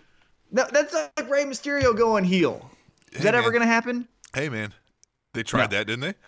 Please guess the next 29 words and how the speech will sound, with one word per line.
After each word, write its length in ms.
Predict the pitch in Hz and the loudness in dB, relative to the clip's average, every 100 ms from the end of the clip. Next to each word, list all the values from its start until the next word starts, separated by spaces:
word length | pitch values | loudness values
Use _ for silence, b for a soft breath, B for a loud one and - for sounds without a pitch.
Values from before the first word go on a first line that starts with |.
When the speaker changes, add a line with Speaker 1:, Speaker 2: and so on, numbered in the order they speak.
| b b b b b _ _ _ _ _ - | b b b b b _ _ _ _ _ -6
Speaker 1:
I 180 | 123 | -2
don't 180 | 151 147 | 0 -2
remember, 360 | 120 165 151 113 | -2 0 0 -2
but 160 | 107 | -4
if 100 | 104 | -4
they 120 | 95 113 | -4 0
did, 260 | 123 156 | 2 2
it 100 | 113 | 0
fucking 280 | 120 135 117 | -2 -4 -4
sucked. 440 | - - 143 214 - | -4 0 0 -2 -14
Speaker 2:
<laughs> 60 | - 190 180 B - | -16 -16 -18 B 0
Speaker 1:
Um, 580 | 170 170 139 113 107 104 _ - b b b b b b b _ _ _ _ | 4 4 4 2 -4 -8 _ -20 b b b b b b b _ _ _ _
so 140 | - 190 | 0 2
what 120 | 190 | 4
I 140 | 226 | 4
would 160 | 262 202 | 2 0
do 300 | 147 135 123 | -2 -2 -2
is 140 | 123 | -6
have 280 | 156 151 123 | -4 -4 -4
Kane, 800 | - 185 196 185 143 123 117 113 110 B B - | -6 0 2 2 0 -4 -6 -8 -12 B B -12
I 220 | 240 226 | -6 -4
don't 140 | 147 | -4
know, 120 | 120 113 | -4 -2
that's 220 | 202 - | -2 -2
hard. 520 | - 104 104 101 95 - | -4 0 0 -2 -6 -10
That's 260 | - 220 - | -2 -2 0
really 240 | 127 131 | 0 2
hard 360 | 104 101 101 101 | 2 -2 -2 -2
because 640 | 135 196 185 170 151 - | -2 2 4 4 2 -4